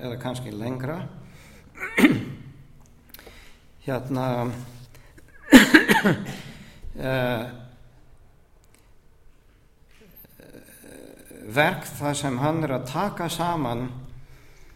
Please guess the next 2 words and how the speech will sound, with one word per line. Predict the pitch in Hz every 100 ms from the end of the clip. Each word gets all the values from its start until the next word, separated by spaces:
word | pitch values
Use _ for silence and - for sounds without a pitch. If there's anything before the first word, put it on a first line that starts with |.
| - - -
hans | - 175 185 160 - - - - - - - - - - - - -
hugmyndir | 180 170 147 113 95 101